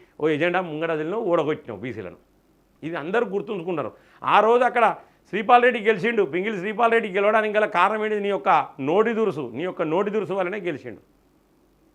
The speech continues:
నువ్వు ఏది పడితే అది ఇష్టం వచ్చినట్టు రెడ్డోళ్ళని తిడుతుంది, గలీజ్ బూతులు తిడుతుంది నువ్వు.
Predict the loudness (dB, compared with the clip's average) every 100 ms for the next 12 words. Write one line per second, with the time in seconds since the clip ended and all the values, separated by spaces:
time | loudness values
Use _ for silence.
0 | -10 0 8 8 8 6 2 2 0 -2
1 | -2 -2 0 -2 -2 0 0 0 -2 -4
2 | -6 -4 0 0 -2 -6 -4 -2 -2 -6
3 | -8 -10 -12